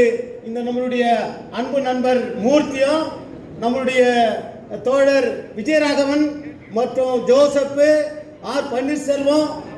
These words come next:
சேது, அவர் கூட நாங்க தொழிலாளிங்க எல்லாம் ஒண்ணா சேர்ந்து இதுக்கு வழி நான் உட்கார்ந்து அவங்க தலைமையில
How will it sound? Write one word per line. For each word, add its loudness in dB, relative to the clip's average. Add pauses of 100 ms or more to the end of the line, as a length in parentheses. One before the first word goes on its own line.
சேது, 4 (580)
அவர் -2
கூட 0 (140)
நாங்க 0 (140)
தொழிலாளிங்க 0 (580)
எல்லாம் 0
ஒண்ணா -2 (120)
சேர்ந்து 2
இதுக்கு -2
வழி 6 (120)
நான் -2 (120)
உட்கார்ந்து -4 (320)
அவங்க 0 (100)
தலைமையில -2